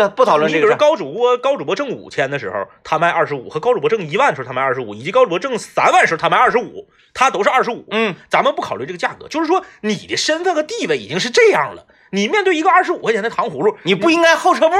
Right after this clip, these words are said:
Speaker 2: 对，你不应该。
Speaker 1: 你至少你站住了多少钱？二十五。不动。
Speaker 2: 对。
Speaker 1: 哼。
Speaker 2: 你不能往后一蹦，整个，哎呀妈呀！<laughs> 你这个格局，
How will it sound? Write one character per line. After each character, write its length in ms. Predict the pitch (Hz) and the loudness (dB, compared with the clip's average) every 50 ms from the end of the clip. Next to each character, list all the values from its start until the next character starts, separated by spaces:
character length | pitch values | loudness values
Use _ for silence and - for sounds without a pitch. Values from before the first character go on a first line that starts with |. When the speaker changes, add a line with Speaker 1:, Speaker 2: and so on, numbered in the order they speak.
| 415 - | 0 2
Speaker 2:
对， 160 | - 349 - - - - - - - - 160 - - _ _ | 0 0 -2 -2 -4 -12 -16 -18 -16 -14 -14 -14 -14 _ _
你 80 | 220 | -12
不 180 | 220 - 349 415 | -10 -2 -2 0
应 140 | 349 330 262 | 0 0 0
该。 260 | 262 269 269 262 - - - - | 0 0 -2 -2 -8 -16 -12 -4
Speaker 1:
你 180 | 294 311 294 | 0 0 0
至 200 | - - - 403 | 0 0 -2 2
少 160 | 294 330 359 | 4 4 4
你 120 | 370 302 233 | 4 0 0
站 220 | - 349 359 349 | 2 4 4 4
住 80 | 349 392 | 4 2
了 80 | 339 | 2
多 140 | 202 262 339 | 4 4 4
少 40 | 330 | 4
钱？ 120 | 285 262 | 4 2
二 160 | 269 254 330 311 | 4 2 2 2
十 80 | 269 | 2
五。 180 | 302 220 - - _ _ _ _ _ _ _ _ _ _ _ | -2 -4 -6 -8 _ _ _ _ _ _ _ _ _ _ _
不 140 | _ - 262 | _ -12 -12
动。 300 | - - 392 339 - - _ _ _ _ _ | -2 -2 -2 -2 -2 -8 _ _ _ _ _
Speaker 2:
对。 300 | _ 269 285 240 - - _ _ | _ -2 -2 -2 -2 -6 _ _
Speaker 1:
哼。 140 | 330 294 - - | -6 -6 -6 -8
Speaker 2:
你 120 | - 214 240 | -12 -8 -2
不 80 | 311 | 0
能 140 | 440 370 381 | 2 2 2
往 120 | 359 185 165 | 2 0 0
后 140 | - 311 | 0 -2
一 100 | 302 262 | -4 -4
蹦， 220 | 277 - 403 - - - - - - - | -2 -2 -4 -4 -4 -10 -20 -20 -6 -4
整 100 | - 190 | 0 0
个， 80 | - - - - - - | 0 0 0 -2 0 0
哎 60 | 196 | 0
呀 80 | 233 | 2
妈 200 | 285 302 196 143 | 2 2 2 2
呀！ 80 | 101 95 - - - - 571 587 - - - - - | 0 0 -2 -4 -6 -6 -6 -6 -6 -8 -8 -8 -10
<laughs> 640 | - - 1077 1077 - - - - - - _ _ | -12 -12 -14 -14 -16 -20 -20 -20 -20 -20 _ _
你 100 | - 269 - _ | -18 -18 -18 _
这 240 | _ - - - 302 | _ -20 -6 -6 -6
个 60 | 285 - _ - | -6 -6 _ -8
格 180 | 185 180 226 240 | -2 0 0 0
局， 240 | 202 180 170 185 | 0 -4 -6 -8